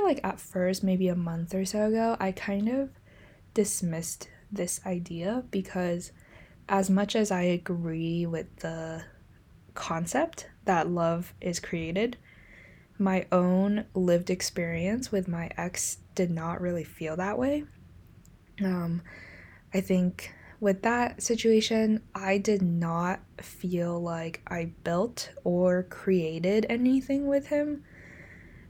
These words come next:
but rather that we just, like, naturally and instantly fell into this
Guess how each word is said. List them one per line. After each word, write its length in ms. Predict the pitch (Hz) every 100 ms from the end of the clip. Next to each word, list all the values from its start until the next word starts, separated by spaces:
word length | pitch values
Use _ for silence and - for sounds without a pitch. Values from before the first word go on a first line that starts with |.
| - - -
but 140 | 202
rather 500 | 180 180 180 185 185
that 240 | 185 175 165
we 140 | 175
just, 320 | 170 165 165
like, 340 | 170 - - - - - -
naturally 1000 | 190 175 180 - 247 233 233 233 233 233
and 240 | 185 170 170
instantly 760 | 196 208 - 208 208 208 208 202
fell 400 | - - 175 180
into 460 | - 175 - 180
this 360 | 175 170 165 -